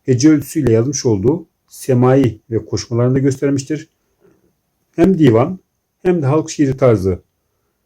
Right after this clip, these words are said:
eserler kaleme almış, lirik ve akıcı bir üslubu vardır. Aşk, ayrılık, gurbet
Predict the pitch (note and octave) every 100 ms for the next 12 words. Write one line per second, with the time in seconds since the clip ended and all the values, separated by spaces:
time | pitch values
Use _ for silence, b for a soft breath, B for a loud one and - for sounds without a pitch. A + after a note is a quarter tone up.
0 | _ _ _ B2+ - C3+ D3+ D3 D#3 D#3
1 | D3+ E3 - - _ _ _ _ _ _
2 | _ B2+ C#3+ E3 E3+ - - _ _ _
3 | _ C3+ B2 B2 A#2 C#3 C#3+ C3+ D3 D#3
4 | D3+ C#3+ D3+ - _ _ _ _ _ _
5 | D#3+ F#3+ - _ - _ _ _ _ _
6 | - C#3 C3+ B2+ A2 - _ _ _ _
7 | _ C#3 C3+ A#2+ A#2 -